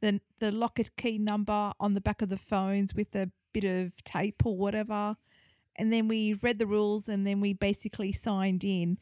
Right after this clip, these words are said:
And then there's this curtain and you really don't know what to expect, what was on the other side until you walked through it.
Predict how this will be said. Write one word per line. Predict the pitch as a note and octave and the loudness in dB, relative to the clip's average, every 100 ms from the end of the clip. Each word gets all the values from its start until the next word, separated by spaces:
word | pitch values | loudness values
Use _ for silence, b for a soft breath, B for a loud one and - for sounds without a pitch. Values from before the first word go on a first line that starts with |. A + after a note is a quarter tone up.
| b b b | b b b
And | G#3+ G#3 | 2 4
then | G#3 | 4
there's | G#3 G3+ | 2 0
this | - A3 - | -2 -4 -2
curtain | - A#3 A#3 C4+ B3+ F#3+ | 0 2 2 2 0 0
and | F#3+ | 0
you | G3 G3+ | 0 0
really | C4+ G4+ G4+ | 0 2 2
don't | E4 G#3+ | 0 0
know | B3+ | -2
what | G3+ A3 - | -2 -4 -4
to | - | -4
expect, | A#3 - - - A#3 A3+ - A3 b b - | -4 -2 -4 -2 0 -2 -2 -8 b b -6
what | A3+ D#3+ | -4 0
was | A3+ | 0
on | A3 G#3 | 0 0
the | G#3 G3 - | -2 -2 -2
other | G#3 G3+ | -2 -2
side | - G#3+ G3 | -2 0 0
until | G3+ - A3+ | 0 -2 -4
you | G3 | -2
walked | F#3 - - | -4 -6 -12
through | - D4 E4+ F#3+ | -6 -2 0 0
it. | - - - | -2 -8 -16